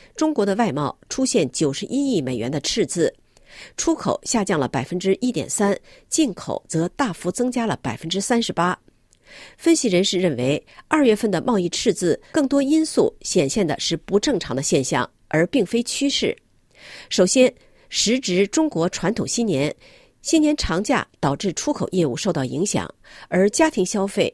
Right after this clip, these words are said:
则刺激了进口。第二个原因则是原材料价格的增长。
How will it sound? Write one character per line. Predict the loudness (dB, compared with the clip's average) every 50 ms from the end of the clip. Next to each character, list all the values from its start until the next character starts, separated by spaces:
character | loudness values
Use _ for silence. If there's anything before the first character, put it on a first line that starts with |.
| _ _
则 | -4 -2 -2 -2
刺 | 0 -2 -4 -4 -4 -4
激 | -2 -2
了 | -2 -2 -2
进 | -2 -2 -2 -2
口。 | -2 -2 -6 -6 -6 -6 _ _ _ _ _ _ _ -20 -20 -20 -20 -12 _ 2
第 | 2
二 | 4 4 4
个 | 2 2
原 | 2 2 0 2
因 | 4 4 2 2 _ -10 -20 -14 -2
则 | 2 2 2
是 | 4 4 2 2 4
原 | 4 2 0
材 | 0 0 -2
料 | 0 0 0 0
价 | 0 -2 -2
格 | -2 -4 -4
的 | -4 -4
增 | -2 -2 -2 0
长。 | -2 -4